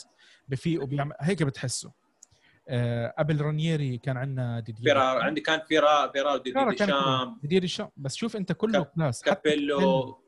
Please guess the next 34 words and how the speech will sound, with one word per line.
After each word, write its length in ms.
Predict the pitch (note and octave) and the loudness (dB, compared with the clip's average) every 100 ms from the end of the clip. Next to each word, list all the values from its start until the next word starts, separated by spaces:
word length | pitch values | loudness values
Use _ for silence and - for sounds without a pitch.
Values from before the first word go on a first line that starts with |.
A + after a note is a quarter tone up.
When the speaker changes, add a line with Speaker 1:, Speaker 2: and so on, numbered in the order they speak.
| _ _ _ _ _ - | _ _ _ _ _ -8
Speaker 2:
أنشيلوتي 600 | D3+ - G3+ G3+ C#3 F#3+ - _ _ _ | -4 0 0 0 -2 -2 -6 _ _ _
كمان 320 | C3+ C#3 C3+ | -4 -2 -2
يعني، 220 | A#2+ G#2 G#2+ | -2 -6 -6
عرفت 240 | A#2+ - | -8 -8
كيف؟ 280 | - C#3 - | -6 -6 -6
وليبي، 720 | A#2+ A2+ A2+ C#3+ - B2 A2+ _ _ _ - | -8 -6 -4 -4 -4 -8 -8 _ _ _ -6
هذول 260 | C3 G#3+ F3+ | 0 0 0
كلهم 440 | - G#3 F3+ F#3 | 0 0 0 -4
في 220 | - E3+ G3 | -8 -6 -6
عندك 360 | G#3 E3+ - - | -4 -6 -8 -12
ستاندرد 680 | - - E3 D3+ D#3+ C3+ | -6 -2 0 0 -4 -4
معين. 480 | A#2 A2 A2 G2 F2 - _ _ _ - | -4 -2 -2 -4 -8 -12 _ _ _ -2
Speaker 1:
تراباتوني، 540 | G#3 G3 D3 F3+ F3 | 0 0 2 0 0
Speaker 2:
يعني 120 | C#3 | -4
Speaker 1:
لا، 100 | D#3 | -6
لا. 100 | D#3 - _ _ _ _ _ _ _ | -8 -16 _ _ _ _ _ _ _
Speaker 2:
تراباتوني 760 | C3 A#2+ A#2 D3+ D3 A#2 G#2+ A2+ | -4 -2 -2 -2 -2 -4 -6 -4
لليوم 460 | A#2+ A#2+ D3+ F3 | -4 -2 -2 -2
يا 80 | B2+ | -2
زلمة، 300 | G#2+ A2+ G#2+ | -2 -4 -4
بسم 220 | G#2 - | -6 -6
الله 200 | A2 A2 | -2 0
ما 80 | A#2 | 0
شاء 180 | G#2+ A2+ | -2 -4
الله 200 | A2+ A2+ | -4 -2
عنه، 260 | G#2+ A2+ G2 | -4 -6 -8
بسم 220 | G2+ A2+ | -10 -6
الله 200 | G#2+ A#2 | -4 -4
ما 80 | G#2+ | -6
شاء 200 | - A#2+ | -8 -6
الله 160 | A#2+ | -4
عنه. 180 | A#2 A2 | -6 -8
بعده 340 | G#2 C#3+ C3 | -6 -4 -4
اليوم 460 | A2+ G#2+ C#3+ B2+ G#2 | -6 -4 -4 -4 -8